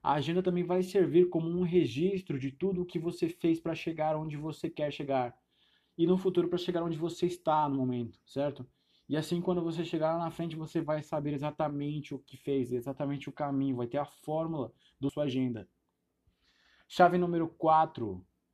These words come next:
Elimine as distrações da sua vida, parando imediatamente, agora, com todos os hábitos que não te aproximam do seu objetivo. Que você busca, você busca um objetivo, você tem que parar com os hábitos que não,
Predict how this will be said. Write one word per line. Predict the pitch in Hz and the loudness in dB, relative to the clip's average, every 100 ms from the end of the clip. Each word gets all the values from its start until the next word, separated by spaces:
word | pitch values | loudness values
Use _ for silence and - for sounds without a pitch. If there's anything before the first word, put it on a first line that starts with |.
| _ _ _ _ 143 | _ _ _ _ -4
Elimine | 139 147 147 147 160 156 151 | -2 0 0 0 0 -2 -4
as | - 131 110 | -4 -2 -4
distrações | 110 143 143 - 139 131 - 131 131 | -2 -4 -4 -4 -6 -6 -4 -2 0
da | 131 | -2
sua | 127 - 131 | -6 -4 -6
vida, | 110 123 131 113 | -4 -2 -2 -2
parando | 131 139 139 127 | -2 0 0 0
imediatamente, | 139 131 147 147 147 139 135 123 - | -2 0 -2 -2 -2 0 0 -2 -2
agora, | 131 139 139 135 120 - _ _ | -4 0 0 0 -2 -10 _ _
com | 147 156 | -6 -6
todos | 151 160 165 170 165 | -2 0 0 0 -4
os | 190 151 | -4 2
hábitos | 151 151 160 160 | 2 2 -4 -10
que | - 196 | -6 -2
não | 151 165 | 0 -2
te | 180 180 | 0 -2
aproximam | 180 185 - 170 180 202 | 0 -2 0 0 0 0
do | 196 | -2
seu | 185 165 156 | -2 -2 -2
objetivo. | 143 135 131 - 117 95 - _ _ _ _ _ _ _ _ _ _ _ _ | -2 -2 -4 -2 -2 -4 -14 _ _ _ _ _ _ _ _ _ _ _ _
Que | - | -4
você | 143 143 160 160 | -4 0 2 2
busca, | 139 120 170 175 - | 0 2 4 4 2
você | 151 160 | -4 -4
busca | 156 160 - | -4 -4 -6
um | 165 165 | -6 -6
objetivo, | 151 147 147 160 151 | -6 -6 -2 -2 -2
você | 143 - | -6 -8
tem | 160 | -8
que | |
parar | - 156 156 | -2 -2 -2
com | 160 | -6
os | 156 | -2
hábitos | 151 147 147 | -2 -2 -10
que | - 170 | -4 -2
não, | 156 160 185 | -2 -2 -4